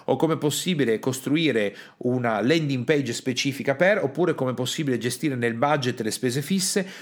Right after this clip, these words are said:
Quindi andiamo a toccare qualcosa, ovviamente sempre nell'ottica del business comportamentale,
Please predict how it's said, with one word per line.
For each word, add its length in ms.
Quindi 180
andiamo 200
a 40
toccare 320
qualcosa, 360
ovviamente 460
sempre 400
nell'ottica 340
del 120
business 260
comportamentale, 800